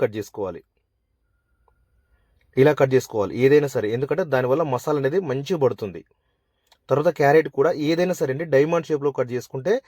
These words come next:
చాలా అంటే చాలా బాగుంటుంది. ఇది మా ట్రైనింగ్ సెంటర్‌లో వేసిన వెజ్ దమ్ బిర్యానీ అండి. దమ్ము బాగుంటుందండి వెజ్‌లో. మామూలుగా కొంతమంది ఏం చేస్తారంటే,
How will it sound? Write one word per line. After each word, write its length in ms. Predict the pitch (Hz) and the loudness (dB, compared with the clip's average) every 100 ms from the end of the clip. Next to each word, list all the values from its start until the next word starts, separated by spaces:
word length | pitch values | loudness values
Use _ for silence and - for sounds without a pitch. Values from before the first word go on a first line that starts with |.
| _ _ - | _ _ -14
చాలా 260 | - 139 165 | -4 0 0
అంటే 140 | 151 208 | 2 0
చాలా 180 | 156 147 139 | 0 0 0
బాగుంటుంది. 420 | 117 101 98 85 - _ _ _ _ _ _ _ _ _ _ _ _ _ _ _ _ 135 | -2 -4 -8 -12 -20 _ _ _ _ _ _ _ _ _ _ _ _ _ _ _ _ -2
ఇది 80 | 170 | 2
మా 80 | 147 139 | 4 6
ట్రైనింగ్ 280 | 135 165 160 | 4 4 0
సెంటర్‌లో 320 | 156 160 180 131 | 0 2 0 2
వేసిన 260 | 135 147 175 | 0 2 0
వెజ్ 220 | 127 123 156 120 | 0 -2 0 0
దమ్ 140 | 123 120 | 0 -2
బిర్యానీ 280 | 110 98 92 | -2 -2 -6
అండి. 160 | 87 92 _ _ _ _ _ _ _ _ _ _ _ _ - 110 | -10 -16 _ _ _ _ _ _ _ _ _ _ _ _ -6 -2
దమ్ము 220 | 117 185 185 | 2 4 6
బాగుంటుందండి 520 | 147 147 143 131 101 101 | 6 4 0 -2 -2 -2
వెజ్‌లో. 280 | 110 110 107 104 113 | -4 -2 -2 0 -2
మామూలుగా 300 | 147 165 165 | 0 -2 -2
కొంతమంది 300 | 147 139 143 143 | -4 -2 -2 -2
ఏం 40 | 139 | -2
చేస్తారంటే, 440 | 135 139 139 151 | -2 -2 0 4